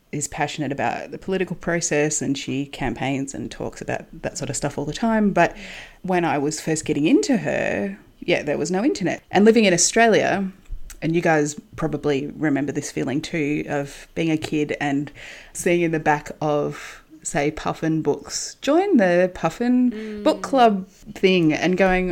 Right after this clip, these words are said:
Speaker 1: "Oh, that's just for people in the U K, and I live too far away, I can't join any book clubs." You know, like, it sort of felt like you were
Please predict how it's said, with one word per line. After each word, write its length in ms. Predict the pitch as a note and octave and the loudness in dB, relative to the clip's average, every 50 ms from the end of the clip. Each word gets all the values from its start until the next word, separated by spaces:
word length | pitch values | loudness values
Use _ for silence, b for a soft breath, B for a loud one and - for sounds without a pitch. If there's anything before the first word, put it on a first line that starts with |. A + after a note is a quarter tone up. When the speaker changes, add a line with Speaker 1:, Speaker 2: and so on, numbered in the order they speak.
| - - - | -4 -6 -6
Speaker 1:
"Oh, 460 | - F3+ F#3 G3+ G#3 G#3 G3+ G3 G3 - | -4 -2 0 0 0 0 0 0 -2 -2
that's 300 | - G3+ - - - - | -2 -2 -2 -2 -6 -6
just 200 | - A#3 G#3+ - | -4 -4 -4 -2
for 80 | - G#3+ | -2 -4
people 320 | G#3 - G3+ G3+ - - F#3+ | -2 -2 -2 -4 -2 -2 0
in 120 | F#3+ F3+ F3 | 0 0 0
the 100 | F3+ F3 | 0 0
U 140 | F#3 F#3 | -2 -2
K, 420 | F3+ - - - F3+ F3 F3 E3+ F3 | -4 -6 -8 -6 -4 -4 -4 -4 -4
and 120 | F3 - - | -6 -6 -6
I 60 | F3+ | -6
live 220 | F3+ F#3+ G3 F#3 - | -4 -4 -4 -6 -2
too 140 | - G3+ | 0 0
far 300 | F#3+ - - E3+ E3+ F3 F3 | 0 0 -2 -2 -2 0 0
away, 300 | E3+ E3 - D#3+ E3+ - | 0 0 0 0 -2 -2
I 60 | - E3+ | -4 -6
can't 280 | - - E3 - - | -6 -6 -6 -8 -8
join 280 | - - - - E2 - | -8 -6 -6 -6 -6 -6
any 160 | - - - - | -6 -4 -6 -4
book 220 | - D#3 - - | -4 -4 -4 -4
clubs." 300 | - - D3+ D#3+ D#3+ D#3+ | -2 -2 0 0 0 0
You 60 | F3 | 2
know, 120 | E3+ E3 D#3 | 4 4 4
like, 140 | D#3+ D#3+ - | 4 4 2
it 100 | - - | 0 0
sort 120 | - G#3 F#3+ | 0 0 0
of 60 | E3+ | 2
felt 220 | - F#3+ F3 - D3 | 2 2 2 2 2
like 200 | E3 D#3 - - | 0 0 -2 -2
you 60 | E3+ | -2
were 200 | D#3+ D#3 D3+ D3+ | -2 0 -2 -4